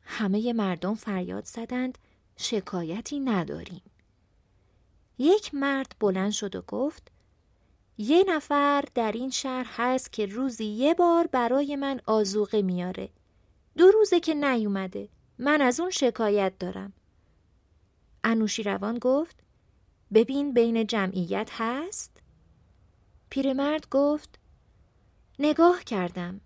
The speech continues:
اگه بود یقه‌شو می‌گرفتم و می‌پرسیدم که چرا نیومده.» انوشیروان فرستاد دنبال بزرگ مهر.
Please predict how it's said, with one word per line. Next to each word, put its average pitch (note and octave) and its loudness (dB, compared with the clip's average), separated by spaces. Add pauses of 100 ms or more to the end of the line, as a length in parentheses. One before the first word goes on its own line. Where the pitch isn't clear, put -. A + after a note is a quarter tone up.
(500)
اگه G3 2
بود G#3+ -4
یقه‌شو G3 -2
می‌گرفتم C#4+ -2
و D4 -2
می‌پرسیدم C4+ -4
که D#4 -8
چرا C#4 2
نیومده.» F3 -8 (1500)
انوشیروان C#4+ -2
فرستاد G#3+ -6
دنبال F#3+ -4
بزرگ E2 -6
مهر. - -14